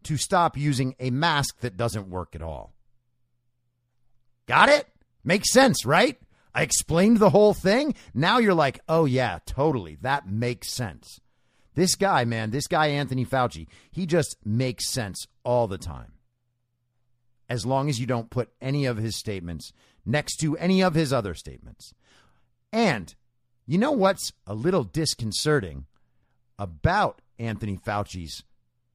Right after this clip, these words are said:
very safe and very effective vaccine against the very scary variant is that the Delta variant is no longer the only very scary variant.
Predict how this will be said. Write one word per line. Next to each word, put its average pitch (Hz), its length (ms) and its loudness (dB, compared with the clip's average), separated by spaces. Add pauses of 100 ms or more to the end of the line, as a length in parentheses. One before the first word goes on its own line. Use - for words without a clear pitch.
(640)
very 120 300 0
safe - 460 -4 (160)
and 107 140 -4
very 117 200 -2
effective 104 380 -6
vaccine 113 420 -4
against 98 240 -6
the 104 60 -8
very 101 200 -4
scary 92 260 -8
variant 87 480 -6 (920)
is 139 220 2
that 151 320 4
the 147 100 0
Delta 190 380 2
variant 123 520 0 (140)
is 131 180 0
no 143 280 4
longer 143 800 0 (440)
the 147 200 0
only 143 340 2
very 120 340 -2
scary 117 380 -2
variant. 147 480 0